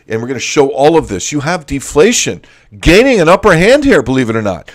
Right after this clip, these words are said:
I mean, copper was down big yesterday. Crude oil has been down big this week. The, the entire ag sector has just been underperforming to the max. So the C R B is on the verge of what would be a major technical breakdown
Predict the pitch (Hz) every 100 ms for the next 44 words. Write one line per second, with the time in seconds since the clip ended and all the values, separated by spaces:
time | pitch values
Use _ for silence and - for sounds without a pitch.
0 | - - 143 135 - 202 247 170 127 151
1 | 131 131 120 110 - 90 85 - 269 254
2 | 180 123 135 127 113 120 98 101 - 98
3 | 85 _ _ 127 127 117 131 135 151 196
4 | 254 151 143 214 - - 151 127 101 -
5 | 151 117 131 117 160 175 113 131 143 117
6 | 113 104 127 143 82 - - - _ -
7 | 120 139 - 262 226 202 226 175 170 165
8 | 165 175 165 165 165 156 160 156 151 180
9 | 185 175 - 170 - 143 117 160 175 120
10 | 110